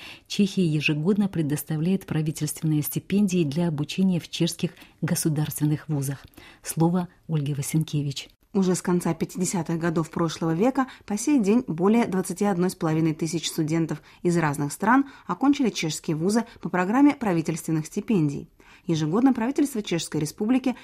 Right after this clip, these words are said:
Speaker 2: предоставляет возможность обучения в вузах страны гражданам из развивающихся стран. Стипендиальные места учреждаются на основании постановления правительства Чешской Республики в рамках Министерства образования, молодежи и физической культуры Чехии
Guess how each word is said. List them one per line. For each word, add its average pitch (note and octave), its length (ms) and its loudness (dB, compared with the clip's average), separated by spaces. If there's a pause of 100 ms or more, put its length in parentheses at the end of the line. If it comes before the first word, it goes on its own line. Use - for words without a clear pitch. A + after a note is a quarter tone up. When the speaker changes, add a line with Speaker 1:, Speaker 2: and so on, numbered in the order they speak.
Speaker 2:
предоставляет C4 600 0
возможность F3+ 560 0
обучения D#3+ 480 0
в D3+ 80 -4
вузах D#3+ 260 -2
страны E3 460 0 (260)
гражданам B3+ 460 4
из G#3+ 200 0
развивающихся F#3 720 0
стран. E3+ 380 0 (460)
Стипендиальные D3+ 720 0
места C#4 360 2 (160)
учреждаются A3 640 0
на G3+ 80 4
основании F3 460 0
постановления E3+ 720 0 (180)
правительства E3 500 0
Чешской D#3+ 400 -4
Республики B3 580 0 (220)
в F#3+ 60 -2
рамках C4+ 340 2
Министерства F#3+ 580 0
образования, E3 640 2
молодежи F3 600 2 (200)
и A#3+ 100 0
физической G3 520 0
культуры G#3+ 440 0
Чехии D3+ 520 -4